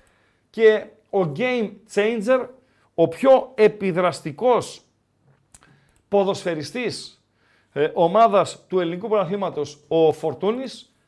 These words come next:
έπιασε μια πατσαβούρα με το κακό του πόδι, το αριστερό, την έστειλε εκεί που το φτιάχνουν, ε, οι, οι αράχνες,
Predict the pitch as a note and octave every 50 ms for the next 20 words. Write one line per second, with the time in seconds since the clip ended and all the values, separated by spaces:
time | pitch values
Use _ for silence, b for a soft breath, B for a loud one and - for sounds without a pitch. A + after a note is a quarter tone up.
0 | _ _ _ _ - A3 A3+ A3 A3 - G#3+ - - F3 E3+ F#3 G#3 G3 G3 -
1 | F#3 F3 - F3 D#3 D3 F3 G#3 G#3 G3 E3 D#3 D3+ C#3+ D3 C3 D3 C#3 C#3+ G#3
2 | G3+ - D3 A#2+ - F3+ G3 G3 G#3+ A#3 A3+ - _ - D3+ D3 C3+ - - C3+
3 | B2+ D3+ G3+ A#3+ A#3+ A#3+ B B B B B B _ _ - C#3+ E3 G#3 A3+ G#3
4 | A3 F3+ F3+ F3 E3 D3+ - G#3+ G#3 E3+ F3+ D#3+ - E3 D#3+ D3 C#3+ C#3 C3+ C#3
5 | - F3+ F#3 E3+ C#3 E3 D#3+ D3+ C#3 C#3 C3+ C3 C3 C3 B2 A#2+ A#2+ A#2+ A#2+ B2
6 | C3+ C3 C3 B2 A#2+ B2 D#3+ G3 - F#3+ G#3+ B3+ B3+ B3 - b